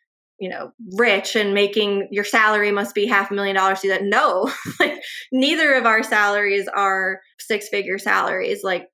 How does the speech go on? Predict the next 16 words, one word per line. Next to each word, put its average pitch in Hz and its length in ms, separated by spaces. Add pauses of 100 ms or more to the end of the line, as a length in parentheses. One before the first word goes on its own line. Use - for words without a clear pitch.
(180)
so 233 320
it 240 120
is 277 180
possible 190 720
to 180 100
do 175 220
this. 302 320
It 202 220
just 202 260
takes 202 440
time 196 380
and 190 140
getting 190 260
over 185 300
that 175 320 (100)
initial 208 800